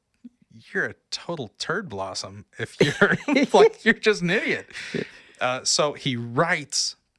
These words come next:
Speaker 1: aggressively.
Speaker 2: Right.
Speaker 1: And then it's read aggressively.
Speaker 2: Right, yeah.
Speaker 1: Uh, maybe Alan is a sweet man.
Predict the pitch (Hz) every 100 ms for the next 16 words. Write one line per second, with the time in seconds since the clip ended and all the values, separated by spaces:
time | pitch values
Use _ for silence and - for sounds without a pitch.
0 | - 123 95 120 123 - 95 - - 120
1 | - 120 104 95 - 135 131 110 135 120
2 | 131 151 117 101 - 143 131 107 - 107
3 | 98 92 117 120 110 - 117 95 - -
4 | 107 110 127 131 139 139 131 127 143 147
5 | 123 107 104 - - 147 151 135 131 113
6 | 92